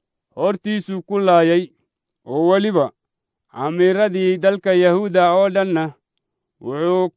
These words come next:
ku wada laayay Riblah. Oo weliba Sidqiyahna indhihii buu ka riday, oo boqorkii Baabilon wuxuu ku xirxiray silsilado,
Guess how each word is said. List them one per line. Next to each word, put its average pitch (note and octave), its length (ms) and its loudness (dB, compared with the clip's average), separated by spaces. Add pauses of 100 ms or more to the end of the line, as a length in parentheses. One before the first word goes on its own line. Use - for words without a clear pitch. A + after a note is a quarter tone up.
(360)
ku G3+ 180 -2
wada F#3 260 2
laayay E3+ 460 2
Riblah. F3+ 500 -4 (920)
Oo D3 240 0
weliba F#3+ 400 2 (680)
Sidqiyahna F#3+ 800 -2
indhihii F3 680 -4 (840)
buu D3+ 260 -2
ka G3 180 4
riday, D#3+ 460 -2 (640)
oo D#3+ 260 0
boqorkii F#3 600 -2
Baabilon E3 680 0 (260)
wuxuu E3+ 300 -2
ku G#3+ 180 -4
xirxiray F3 600 0 (580)
silsilado, F3+ 720 0